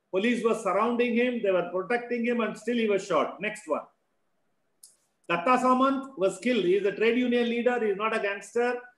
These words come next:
but he was killed right outside the house. He was terrorizing the owners of the mills and he was done to death by the others, uh, in Mumbai. I am trying to tell you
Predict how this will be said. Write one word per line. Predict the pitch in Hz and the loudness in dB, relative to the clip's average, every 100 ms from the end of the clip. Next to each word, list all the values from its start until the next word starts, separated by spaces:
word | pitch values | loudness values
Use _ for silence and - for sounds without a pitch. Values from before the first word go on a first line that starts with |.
| _ - | _ -2
but | 190 | 4
he | 208 | 4
was | 208 | 4
killed | 240 269 214 | 0 -2 0
right | 202 254 | 2 2
outside | 240 226 226 240 208 | 2 0 2 0 2
the | 180 | 4
house. | 190 156 - - - - _ _ | 6 4 0 -12 -18 -20 _ _
He | 165 | -2
was | 185 190 | 0 0
terrorizing | 196 208 226 220 208 220 | 0 0 2 0 -2 -2
the | 208 | 0
owners | 202 220 226 202 | 2 0 0 -2
of | 208 | 0
the | 185 | 0
mills | 196 226 190 - - _ _ _ 165 | 2 4 4 0 -16 _ _ _ -6
and | 185 | -2
he | 190 | 0
was | 196 190 180 | 2 0 0
done | 240 240 | -2 -2
to | 196 | 0
death | 208 202 - | 0 0 -6
by | 175 175 | -2 -2
the | 180 175 147 | 0 -2 -2
others, | 160 202 151 - - - 170 | 2 4 4 -2 -14 -10 -4
uh, | 165 165 165 | -2 -2 -4
in | 170 160 | -6 -6
Mumbai. | 185 170 127 117 - _ - | -2 0 0 -2 -12 _ -8
I | 190 | -4
am | 226 | -4
trying | 226 269 285 | -2 -2 -2
to | 247 | 0
tell | 247 | 0
you | 254 247 | 2 -2